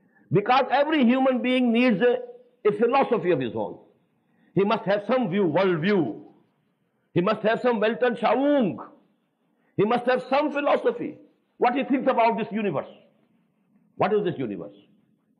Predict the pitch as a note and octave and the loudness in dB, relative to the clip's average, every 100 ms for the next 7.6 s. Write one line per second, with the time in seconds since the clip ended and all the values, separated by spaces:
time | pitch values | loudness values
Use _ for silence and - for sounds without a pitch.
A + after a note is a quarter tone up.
0 | _ - A3 C4 A3+ C4 B3+ B3 C4 G#3 | _ -2 -2 0 -2 -2 0 0 0 0
1 | C#4+ - D4 E3+ A2+ - C4 C#4+ A#3+ A#3+ | -2 0 -2 -2 -8 -2 2 2 4 2
2 | F#3 A#3 A#3 C4+ C#4 A#3+ A#3 B3 A#3 C#3+ | 2 0 2 0 2 2 2 0 0 -2
3 | - - _ _ _ _ - - C#4+ C4+ | -12 -20 _ _ _ _ 0 2 4 4
4 | C4 B3+ B3+ D#3 - A#3 B3+ B3+ C4 F#3+ | 4 2 0 -2 -2 0 2 0 0 0
5 | E3+ G2 - _ _ _ _ _ _ G3 | 0 -6 -16 _ _ _ _ _ _ -2
6 | C#3+ A2+ A3+ A3+ D3+ F3 A#3+ A#3+ F#3+ G#3+ | 0 2 0 0 -4 0 0 2 0 0
7 | G#3 F#3+ G#3 G3+ E3+ | 0 0 -2 -4 -8